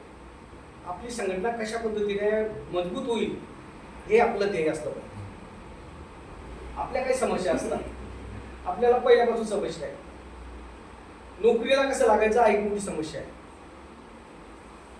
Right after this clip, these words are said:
संस्थेमध्ये सहजासहजी तुम्हाला एंट्री मिळत नाही, तिथं तुम्हाला फार मोठं म्हणजे योगदान करावं लागतं, तेव्हा तुम्ही तिथं नोकरीला लागतात. त्या ठिकाणी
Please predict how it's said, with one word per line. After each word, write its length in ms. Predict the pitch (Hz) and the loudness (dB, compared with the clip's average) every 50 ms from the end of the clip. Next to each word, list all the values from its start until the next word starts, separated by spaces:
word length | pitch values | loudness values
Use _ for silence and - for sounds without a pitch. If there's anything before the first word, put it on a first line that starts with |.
| - - - - - - - - - - - - - - - | -20 -20 -20 -20 -18 -18 -18 -18 -18 -18 -18 -18 -10 0 6
संस्थेमध्ये 840 | 233 240 233 - 294 302 302 294 285 285 277 277 285 285 - - - - - - - | 6 6 6 6 4 4 4 4 4 6 6 6 4 4 0 -4 -10 -14 -14 -2 4
सहजासहजी 540 | 269 269 262 285 277 - 277 262 269 269 262 | 6 8 8 8 6 4 4 4 4 2 2
तुम्हाला 300 | 269 269 269 262 247 240 | 4 4 6 6 6 4
एंट्री 200 | 240 240 233 233 | 4 2 2 6
मिळत 280 | 233 233 226 214 - | 6 6 6 6 4
नाही, 160 | - 170 - - - - - - - - - - - - - - - - - - - - - - - - - - - - 240 | 2 0 -2 -4 -8 -12 -16 -18 -18 -18 -18 -18 -18 -16 -16 -16 -16 -14 -12 -12 -12 -12 -12 -14 -16 -16 -16 -16 -16 -12 -6
तिथं 240 | 226 269 277 277 277 | 2 8 8 8 8
तुम्हाला 320 | 285 277 269 269 269 269 | 8 4 4 6 6 6
फार 220 | 269 269 262 262 247 | 6 6 6 4 4
मोठं 320 | 247 262 254 262 269 269 | 4 2 6 6 8 8
म्हणजे 560 | 269 254 220 240 254 247 247 240 240 - - - - - - - - - - - - - - - - - - - - - - - | 8 6 6 8 6 6 4 2 -2 -4 -6 -10 -12 -16 -18 -18 -18 -20 -18 -18 -20 -20 -20 -20 -20 -20 -20 -20 -20 -10 0 4
योगदान 380 | 208 233 226 226 277 277 277 | 4 6 8 8 8 8 8
करावं 260 | 285 294 269 277 285 277 | 8 8 8 8 8 8
लागतं, 340 | 269 269 - 294 285 277 | 6 6 6 6 6 8
तेव्हा 160 | 277 269 262 262 | 8 8 6 6
तुम्ही 280 | 269 254 247 254 240 | 2 0 -2 -4 -4
तिथं 320 | 254 254 - 233 226 226 208 | -4 -2 0 2 4 4 4
नोकरीला 320 | 214 202 196 185 175 180 | 4 2 2 2 2 0
लागतात. 220 | - - - - - - - - - - - - - - - - - - - - - - - - - - - - - - - - - - - | 0 -2 -6 -10 -12 -14 -16 -18 -18 -20 -20 -20 -20 -20 -20 -20 -20 -20 -20 -20 -20 -20 -20 -20 -20 -20 -20 -20 -20 -20 -20 -20 -16 -8 -2
त्या 120 | 247 262 269 | 0 2 2
ठिकाणी 600 | 269 269 269 269 277 285 285 285 285 285 285 | 4 4 2 2 2 0 -2 -2 -2 -4 -6